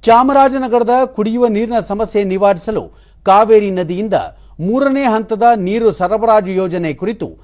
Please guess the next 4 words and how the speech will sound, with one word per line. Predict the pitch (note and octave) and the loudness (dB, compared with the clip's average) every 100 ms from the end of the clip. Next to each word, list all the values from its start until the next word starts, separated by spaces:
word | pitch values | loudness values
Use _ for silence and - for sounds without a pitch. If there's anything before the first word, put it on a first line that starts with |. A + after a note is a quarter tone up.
| - - | -20 -8
ಸಂಪುಟ | - G#3+ G3+ F3 | 0 0 -2 -8
ಸಭೆಯಲ್ಲಿ | C3+ D#3 D3 D3+ E3 E3+ | -6 -6 -4 -4 -2 -4
ಚರ್ಚಿಸಲಾಗುತ್ತದೆ. | E3+ D#3+ - E3 G3+ G3 F#3 F#3 G#2 D#2+ - _ _ - - - - | -4 -6 -6 -6 -4 -4 -6 -10 -12 -16 -20 _ _ -20 -20 -20 0
ಚಾಮರಾಜನಗರಕ್ಕೆ | F#3+ F#3+ F#3 D#3+ D3 D3+ D3 F#3+ - | 2 4 4 2 0 -4 -4 -4 -6